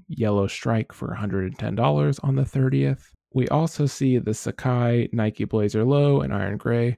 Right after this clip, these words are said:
which they're really starting to just overproduce these, and it's kind of lost its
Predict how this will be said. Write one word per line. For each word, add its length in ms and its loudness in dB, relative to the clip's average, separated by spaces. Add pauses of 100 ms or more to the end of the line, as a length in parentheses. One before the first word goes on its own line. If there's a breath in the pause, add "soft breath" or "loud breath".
(380 soft breath)
which 200 -4
they're 260 4
really 680 4
starting 800 0
to 580 -2 (340)
just 360 -12
overproduce 920 0
these, 340 0
and 80 0
it's 120 -6
kind 240 -2
of 120 -2
lost 460 -2
its 140 -10